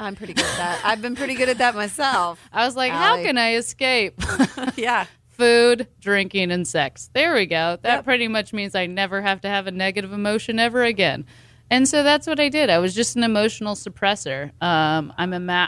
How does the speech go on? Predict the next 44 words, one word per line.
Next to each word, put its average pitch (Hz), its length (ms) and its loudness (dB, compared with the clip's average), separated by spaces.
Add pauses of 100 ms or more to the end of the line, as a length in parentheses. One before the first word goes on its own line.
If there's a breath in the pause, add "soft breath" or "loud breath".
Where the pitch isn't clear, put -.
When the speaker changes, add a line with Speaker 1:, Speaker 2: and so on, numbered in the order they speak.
Speaker 2:
I'm 190 180 -4
a 185 60 -4
master 180 520 -2
reframer. 190 680 -6
I 175 120 0
can 185 200 -6
turn 180 300 -2
any 185 280 0
negative 180 400 0
event 170 340 0
into 175 260 -4
a 165 60 -2
positive 175 500 -2
event 185 520 0
within, 160 360 -4
like, 151 220 -4
five 147 300 0
seconds 160 400 -6
in 160 100 -6
my 156 100 -2
Speaker 1:
What 226 80 2
is 170 60 4
Speaker 2:
brain. 185 300 -2
Speaker 1:
wait, 214 180 0
how 214 160 0
does 208 100 0
that 160 120 0
look 156 140 -8
like? - 200 -10 (180)
What's 208 160 -2
that - 120 -6
look - 140 -16
like? - 120 -20 (120)
Speaker 2:
So 294 300 2
anything 311 640 0
bad 190 340 2
that 196 120 -8
happens, 180 680 -6 (420)
do 185 140 -4
you 196 80 4
know 180 120 4
what 180 120 0
the 185 120 0
Enneagram 160 640 0